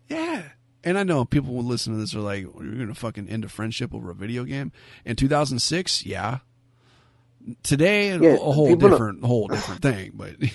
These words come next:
Speaker 1: <laughs>
Speaker 2: Yeah, because, like, out here in these internet streets, it's not like how it was back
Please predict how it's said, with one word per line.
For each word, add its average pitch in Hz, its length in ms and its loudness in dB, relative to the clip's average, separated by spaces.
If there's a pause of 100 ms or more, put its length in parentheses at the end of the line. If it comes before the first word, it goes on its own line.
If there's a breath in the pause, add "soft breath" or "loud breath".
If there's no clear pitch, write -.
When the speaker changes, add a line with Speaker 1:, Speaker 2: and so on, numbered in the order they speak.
(160)
Speaker 1:
<laughs> - 400 -14
Speaker 2:
Yeah, 151 200 8
because, 131 680 4
like, 120 240 8
out 143 260 8
here 147 220 2
in 131 100 2
these 127 200 2
internet 117 480 2
streets, - 480 -2
it's 117 240 -2
not 117 260 0
like 107 220 2
how 107 180 4
it - 120 0
was 98 340 2
back 92 240 -2